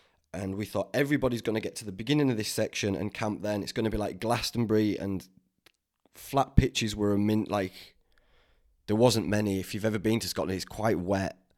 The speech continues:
And so we decided to,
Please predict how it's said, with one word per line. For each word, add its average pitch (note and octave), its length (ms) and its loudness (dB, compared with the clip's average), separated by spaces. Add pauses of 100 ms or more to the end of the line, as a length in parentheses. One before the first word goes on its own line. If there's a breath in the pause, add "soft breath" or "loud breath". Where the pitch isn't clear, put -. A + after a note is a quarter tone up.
(800 loud breath)
And E2 220 -8
so F2+ 480 0 (580)
we A#2+ 200 6
decided G#2+ 500 2
to, F2 240 -4